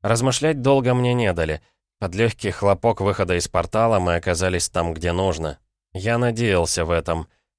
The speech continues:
Портальщик выполнил мой приказ, свидетелей нет, да и не может быть. Мы стояли в засеянном поле, что было мне по пояс,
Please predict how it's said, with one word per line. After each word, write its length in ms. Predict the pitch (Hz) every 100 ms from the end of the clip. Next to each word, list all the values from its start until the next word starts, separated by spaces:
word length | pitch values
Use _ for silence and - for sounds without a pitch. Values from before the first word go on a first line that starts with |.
| -
Портальщик 580 | 104 104 139 135 127 120
выполнил 540 | 123 123 117 110 107
мой 200 | 107 104
приказ, 580 | 107 92 85 78 - -
свидетелей 680 | - 95 87 101 95 90 87
нет, 320 | 90 104 85
да 100 | 82
и 80 | 82
не 100 | 82
может 340 | 92 95 80
быть. 400 | 71 73 - - _ _
Мы 140 | - 117
стояли 420 | - 127 139 139
в 80 | 131
засеянном 640 | 120 - 131 123 120 110
поле, 260 | 135 147 139
что 240 | - 120
было 220 | 107 120
мне 200 | 113 110
по 120 | 104 104
пояс, 480 | - 90 82 -